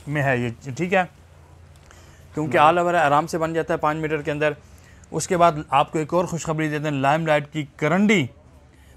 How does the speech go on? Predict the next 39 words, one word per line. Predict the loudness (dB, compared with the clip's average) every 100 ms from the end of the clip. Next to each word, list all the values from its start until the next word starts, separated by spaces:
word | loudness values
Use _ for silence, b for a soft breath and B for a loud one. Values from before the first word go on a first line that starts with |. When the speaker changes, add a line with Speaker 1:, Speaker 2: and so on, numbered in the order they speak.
| -2
Speaker 1:
और | 0
सॉरी, | 2 2 2
लाइमलाइट | 2 2 0
की | -2
कोटराई | 0 0 4 4
हमारे | 4 2 2
पास | 2 2
आ | 2
रही | 0
है | -2
टू | -6
पीस | -6 -8 -8
के | -6
अंदर | -4 0
all | 2 2
over | 0 0
में, | -6 b b b -10
इंशाल्लाह | -4 0 2
वो | 2
भी | 4
आपको | 2 2
दिखाएंगे। | -4 -2 0 0
और | -2
सफ़ायर | -4 0 0 0
के | -4
शर्ट्स | 2 2 2 -4 b b b b -2
रास्ते | -2 0 -4
में | -4
इंशाल्लाह | 0 0 2
मगरिब | 0 -2
तक | -2 -2
वो | 0
भी | 0
पहुंच | 0 -2
जाएंगे, | -2 0
वो | 0
भी | 2
आपको | 0 2 -2
दिखाएंगे। | 2 2 2